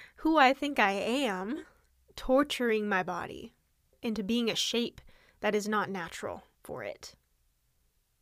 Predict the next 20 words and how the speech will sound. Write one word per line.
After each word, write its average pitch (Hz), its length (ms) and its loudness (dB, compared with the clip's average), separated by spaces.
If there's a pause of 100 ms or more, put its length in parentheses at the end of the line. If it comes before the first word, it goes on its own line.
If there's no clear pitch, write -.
(220)
I've 285 140 2
been 294 120 -2
thinking 214 320 -4
about 185 240 -4
that - 140 -4
a 151 60 -8
lot. - 280 -8 (200)
Not 311 200 2
necessarily, 233 640 0
like, 190 420 -4 (200)
my 220 200 0
mortality 196 920 -8
anymore, 196 460 -4
'cause - 140 -10
I'm 214 120 -4
not 214 280 -4
in 233 160 -2
that 196 180 -6
place - 480 -12 (180)
anymore. - 520 -12